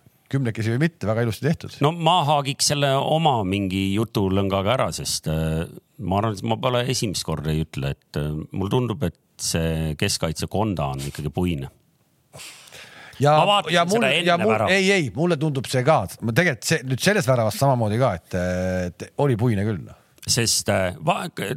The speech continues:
Speaker 2: no Kink, äh, mitte Kink, vaid, äh, Kamps, tunnista ausalt, kas, kas pingi peal vaadates ei aja närvi, kuidas ta need enne veel,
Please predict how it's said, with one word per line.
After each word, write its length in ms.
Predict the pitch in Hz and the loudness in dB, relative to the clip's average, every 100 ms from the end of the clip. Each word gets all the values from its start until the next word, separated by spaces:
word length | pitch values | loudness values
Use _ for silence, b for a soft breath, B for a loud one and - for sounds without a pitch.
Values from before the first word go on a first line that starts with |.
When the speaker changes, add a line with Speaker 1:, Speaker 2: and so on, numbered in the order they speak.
| - | -6
Speaker 2:
no 200 | 123 135 - | -4 -4 -2
Kink, 500 | - 170 - - - | 0 0 -2 -10 -6
äh, 200 | 107 110 | -4 -2
mitte 240 | 117 - | -4 -2
Kink, 160 | 143 139 110 | -2 0 -2
vaid, 220 | 101 95 | -2 0
äh, 100 | 98 | 0
Kamps, 300 | 135 147 - | 0 0 -2
tunnista 400 | 151 185 139 123 | 0 2 2 0
ausalt, 380 | 147 135 - - | 0 -2 -6 -6
kas, 400 | - 120 - - | 0 2 0 -2
kas 300 | - 117 - | -4 -2 -2
pingi 380 | - 160 175 147 | -2 -2 0 2
peal 260 | 135 143 135 | 2 2 2
vaadates 400 | 131 131 101 85 | 0 0 -4 -2
ei 120 | 98 | 0
aja 220 | 107 139 123 | 2 2 0
närvi, 400 | 117 127 113 80 | 0 -2 -2 -4
kuidas 320 | 92 87 - | -2 -2 -2
ta 340 | - 87 85 85 | -2 0 0 -2
need 320 | - 101 90 - | -2 -4 -4 -4
enne 340 | 107 180 151 | 0 0 2
veel, 160 | 151 | 0